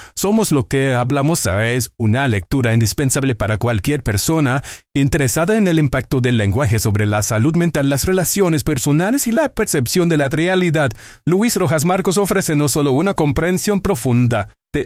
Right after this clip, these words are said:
estos fenómenos, sino también herramientas prácticas que pueden ser integradas en la vida diaria para un bienestar significativo.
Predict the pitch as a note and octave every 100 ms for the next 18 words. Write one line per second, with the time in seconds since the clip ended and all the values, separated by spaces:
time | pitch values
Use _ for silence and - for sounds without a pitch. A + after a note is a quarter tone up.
0 | - G3+ A3 A#3+ A3+ - F#3+ G#3 G#3+ C#3
1 | - E3+ G#3+ G#3 E3+ F3 F#3+ D#3 D3+ D#3
2 | G#3+ G3+ - D3+ B2 D3 D#3+ C3 C#3 G#2+
3 | D#3 C3+ C3 C3+ B2 A#2+ A2+ A#2 C#3+ D3+
4 | B2+ B2 D3 G3 F3 D#3 F3 F#3 E3+ E3
5 | D#3+ D#3 E3 B2+ A2+ C#3+ F#3 F3+ D#3+ C3
6 | D3+ D3+ B2 B2 A2 A#2 G#2+